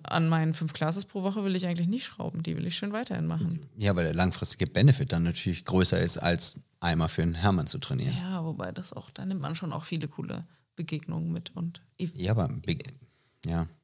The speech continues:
Speaker 2: Aber hier geht's ja um generelle Fitness und Gesundheit. Und der Hermann ist ka-, weder Fitness noch Gesundheit, sondern das ist ein, das ist ein Wettkampf. Auch wenn's ein Volkslauf ist, der kein, ähm, kein Preisgeld zahlt und deswegen keine,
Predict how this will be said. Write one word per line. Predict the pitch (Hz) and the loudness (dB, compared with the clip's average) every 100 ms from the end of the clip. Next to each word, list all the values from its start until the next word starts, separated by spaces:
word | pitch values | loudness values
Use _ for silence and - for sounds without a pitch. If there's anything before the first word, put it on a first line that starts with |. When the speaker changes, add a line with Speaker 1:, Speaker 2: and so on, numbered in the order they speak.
| _ _ _ _ - - - | _ _ _ _ -20 -20 -8
Speaker 2:
Aber | 92 | 0
hier | 92 101 | 2 4
geht's | 104 - | 4 4
ja | 87 | 2
um | 90 85 | 2 2
generelle | 87 85 85 | 2 2 2
Fitness | 82 - - 90 87 - | 0 -2 0 2 4 2
und | - 85 76 | 0 -2 -2
Gesundheit. | 78 95 117 - 76 - - _ _ | 2 8 8 6 -4 -6 -16 _ _
Und | - 85 80 - _ _ | -8 -6 -6 -8 _ _
der | - | -6
Hermann | 87 104 95 | 0 2 4
ist | 73 - - _ _ _ _ _ - | 2 -2 -8 _ _ _ _ _ -16
ka-, | - - | -12 -12
weder | - 98 101 95 | -6 0 2 2
Fitness | - 104 - | 2 0 0
noch | 92 | 0
Gesundheit, | - 85 98 76 73 - _ _ _ _ - | 2 2 2 0 -4 -8 _ _ _ _ -4
sondern | 87 87 85 | 0 2 4
das | 85 | 4
ist | 85 - | 4 4
ein, | 78 - | 2 -2
das | 98 110 | 2 4
ist | 110 | 6
ein | 98 | 6
Wettkampf. | 117 - 69 - _ _ _ - | 4 2 -2 -4 _ _ _ 2
Auch | 92 95 - | 4 4 4
wenn's | 92 92 | 2 2
ein | |
Volkslauf | 87 - 87 - 95 - | 0 2 2 2 0 0
ist, | 98 - | 0 0
der | 87 | 0
kein, | 85 - 87 85 85 - _ _ _ _ _ - | 0 2 2 4 0 -4 _ _ _ _ _ -4
ähm, | 82 80 78 - - | -2 0 0 -2 -4
kein | - 90 82 | -2 0 2
Preisgeld | - 92 - 87 | 2 2 2 2
zahlt | - 90 90 | 4 4 4
und | 76 85 | 0 0
deswegen | 82 - 87 87 85 85 | 0 0 0 2 2 0
keine, | 85 80 82 80 82 | 0 0 2 2 0